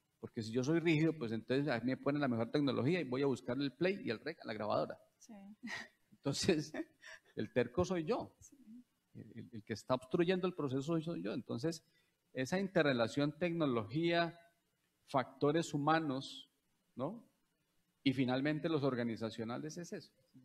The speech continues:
Speaker 1: Venga, la, la adaptación al cambio como una estrategia de éxito,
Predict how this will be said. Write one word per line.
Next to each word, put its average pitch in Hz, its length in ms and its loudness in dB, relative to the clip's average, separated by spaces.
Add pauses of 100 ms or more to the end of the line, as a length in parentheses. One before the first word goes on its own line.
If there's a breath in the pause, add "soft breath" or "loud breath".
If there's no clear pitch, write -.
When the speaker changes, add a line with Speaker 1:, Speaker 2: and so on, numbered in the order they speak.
(140)
Speaker 1:
Venga, 147 240 -18 (140)
la, 117 260 -8
la 113 120 -6
adaptación 113 520 -4
al 156 180 -4
cambio 170 460 4
como 127 160 -2
una 135 140 2
estrategia 127 560 -2
de 135 120 4
éxito, - 440 -6